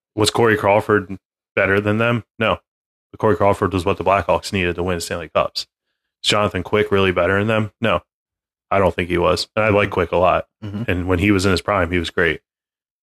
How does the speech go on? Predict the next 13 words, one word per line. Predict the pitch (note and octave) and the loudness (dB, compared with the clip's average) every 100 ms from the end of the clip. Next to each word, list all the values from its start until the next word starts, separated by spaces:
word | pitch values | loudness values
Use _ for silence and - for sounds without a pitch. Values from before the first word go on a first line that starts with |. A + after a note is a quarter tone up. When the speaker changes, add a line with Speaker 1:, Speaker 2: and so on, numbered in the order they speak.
| - | -2
Speaker 1:
But | F#2+ F2 _ _ - | 0 0 _ _ -2
I | |
don't | G2+ F#2+ | -2 0
think | F2 | 0
he | F#2 | 0
was | F2 | -2
as | E2 | 0
good | F#2+ | 0
as | E2 | 0
those | F2+ F2+ | 0 0
guys | E2+ E2 - | 0 -2 0
were. | F2 F2 _ _ _ _ _ _ - | -2 -2 _ _ _ _ _ _ -4
But | F2+ | -2